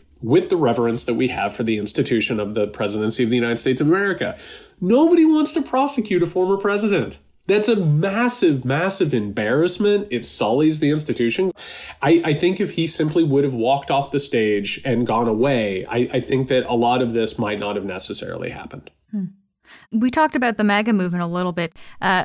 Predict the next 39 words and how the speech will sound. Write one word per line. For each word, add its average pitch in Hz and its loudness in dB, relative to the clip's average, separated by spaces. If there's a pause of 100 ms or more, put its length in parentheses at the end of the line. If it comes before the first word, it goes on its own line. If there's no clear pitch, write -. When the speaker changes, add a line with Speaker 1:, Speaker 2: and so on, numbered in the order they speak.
Speaker 2:
that 208 -4
kind 226 -2
of 202 -4
came 226 2
to 214 -4
fruition, 190 -2
of 180 -6
course, 190 0
during 180 -2
the, 165 -2
the 180 -2
early 185 0
days 180 0
of 175 -4
the 165 -6
twenty 190 -2
sixteen 170 -4
election 175 -2
when, 160 -4
when 160 -6
Trump 160 -2
was 156 -4
running. 156 -4 (240)
Uh, 196 2
where 302 2 (100)
is 381 -2
that 285 2
movement 214 4
today? 170 0
And, 175 0
and 185 2
I 185 2
guess, 233 0 (240)
who 330 2
is 240 2
represented 214 2
in 135 -2
this - -8
movement? - -16